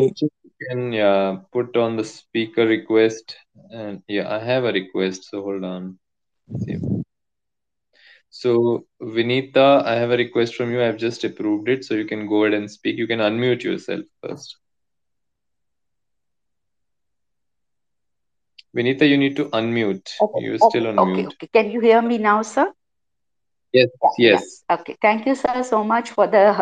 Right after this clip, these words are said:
Speaker 2: uh, enlightened, uh, this thing, uh, talk. Uh, I just have one question. So, uh, it's actually a clarification. So N A V, if the N A V goes down, that means our profits are going down, right?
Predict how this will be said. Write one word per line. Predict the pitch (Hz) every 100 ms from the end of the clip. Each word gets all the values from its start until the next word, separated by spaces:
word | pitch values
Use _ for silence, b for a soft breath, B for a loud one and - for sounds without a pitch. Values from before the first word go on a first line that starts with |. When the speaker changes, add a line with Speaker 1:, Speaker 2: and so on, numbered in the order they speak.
| 151
Speaker 2:
uh, | - - _
enlightened, | 202 165 175 175 - 208 202 185
uh, | 185 - - - - _ _ _ _
this | 160 -
thing, | - 262 196
uh, | 180 165 - - _ -
talk. | 170 170 - - B B B -
Uh, | 196 190 -
I | 226
just | 262 370 359
have | 262 254 262
one | 262 262
question. | 190 196 - 190 -
So, | - 277 - - 196
uh, | 175 - -
it's | 190 - - -
actually | - - 240
a | 220
clarification. | 220 190 185 - 180 180 - 214 262 _ b _
So | - -
N | 220 262
A | 320 330
V, | 339 277
if | -
the | - -
N | 233 269
A |
V | 254 311
goes | 285 254 262 233
down, | 226 240
that | 233 226
means | 240 277
our | 254 247
profits | 208 196 - 226 208
are | 180 -
going | 170 151 -
down, | 165 - -
right? | 190 359